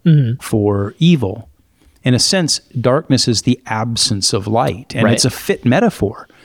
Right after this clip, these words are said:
Speaker 2: And it's a biblical metaphor. It is the absence of light. When we go to Genesis one, in the beginning, God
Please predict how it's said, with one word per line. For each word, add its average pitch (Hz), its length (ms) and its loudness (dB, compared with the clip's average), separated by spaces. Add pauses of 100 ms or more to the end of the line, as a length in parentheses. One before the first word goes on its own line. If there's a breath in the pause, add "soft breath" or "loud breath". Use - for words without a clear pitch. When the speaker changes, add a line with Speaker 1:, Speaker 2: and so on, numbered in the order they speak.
(140 soft breath)
Speaker 2:
And 135 160 0
it's 117 120 2
a 123 40 2
biblical 165 360 0
metaphor. 113 560 -4
It 110 140 0
is 117 220 0
the 117 260 0
absence 110 920 -4
of 101 200 -2
light. 120 340 -2 (640 soft breath)
When 135 180 4
we 131 100 4
go 151 160 4
to 151 100 2
Genesis 120 600 0
one, 120 360 2
in 127 140 4
the 123 100 4
beginning, 113 520 0
God 107 520 0